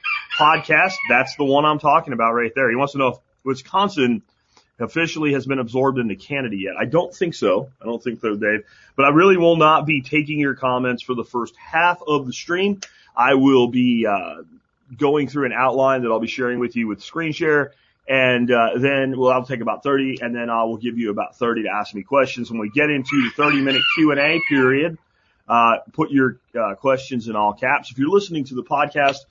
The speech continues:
obviously that doesn't apply to you, but from here on, uh, everything will, except a few little things I may do some screen share with. Anyway, guys, um,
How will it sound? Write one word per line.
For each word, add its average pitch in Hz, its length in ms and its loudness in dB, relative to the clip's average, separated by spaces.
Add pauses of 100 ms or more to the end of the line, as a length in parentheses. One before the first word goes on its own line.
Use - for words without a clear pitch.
(220)
obviously 104 460 0
that 101 180 0
doesn't 101 220 -2
apply 107 300 0
to 107 40 -2
you, 104 180 -2
but 104 240 -4
from 110 140 -8
here 123 260 -2
on, 110 380 2 (420)
uh, 104 320 2
everything 110 460 -2
will, 107 160 2
except 104 300 -4
a 110 40 -6
few 120 200 0
little 107 160 -2
things 107 240 -4
I 101 180 -4
may 104 220 -2
do 101 160 -4
some 98 160 -14
screen 107 320 -8
share 104 240 -2
with. 95 260 -2 (500)
Anyway, 208 280 6
guys, 151 360 4
um, 139 420 4